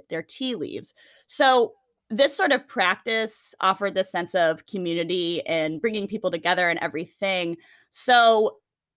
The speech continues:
it's, it's supposed to be that reading tea leaves is supposed to, you're supposed to be able to, like, read people's minds, or there's a level of clairvoyance.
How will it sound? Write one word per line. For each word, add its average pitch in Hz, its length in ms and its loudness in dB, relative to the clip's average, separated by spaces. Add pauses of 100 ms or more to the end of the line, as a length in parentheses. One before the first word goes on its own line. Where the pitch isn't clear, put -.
(100)
it's, - 480 -4 (240)
it's 220 160 -8
supposed 320 320 -2
to 302 60 -6
be 214 340 -2
that - 320 -4
reading 202 260 -6
tea 208 200 -6
leaves 185 180 -6
is 190 80 -6
supposed 180 300 -4
to, 165 280 -4
you're 165 340 -2 (120)
supposed 196 260 -2
to - 40 -12
be 202 100 0
able 165 180 -2
to, 185 220 -6
like, 156 180 -4
read 180 400 -6
people's 170 340 -8
minds, 147 400 -6
or 170 60 -4
there's 165 220 -6
a 165 60 -6
level 165 400 -2
of 156 220 -4
clairvoyance. 156 760 -6